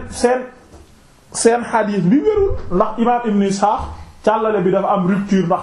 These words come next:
xamuñ kan la. Te kooku mën naa nekk ku wér, mën naa nekk ku ñàkk koo xam ne wérul. Te teg ci, teg ci, imaam As-Suhayli dane,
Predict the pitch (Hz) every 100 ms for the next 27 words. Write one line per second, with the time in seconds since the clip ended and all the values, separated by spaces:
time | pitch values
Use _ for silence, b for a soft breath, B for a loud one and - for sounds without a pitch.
0 | - 196 196 185 226 - 330 320 - B
1 | B B 196 196 208 202 196 190 190 190
2 | 185 180 180 170 180 180 202 247 - -
3 | 175 190 190 185 180 180 175 180 175 170
4 | - 170 - 170 165 170 175 180 262 302
5 | 285 294 - - - - - _ _ -
6 | - - - _ - - _ _ - -
7 | _ - - _ _ _ _ - 190 202
8 | 240 - - - - _ _ _ - -
9 | _ _ - - - _ _ _ - -
10 | - - 185 196 - 202 - - _ b
11 | b b b 151 226 277 277 - 202 220
12 | 214 190 185 175 -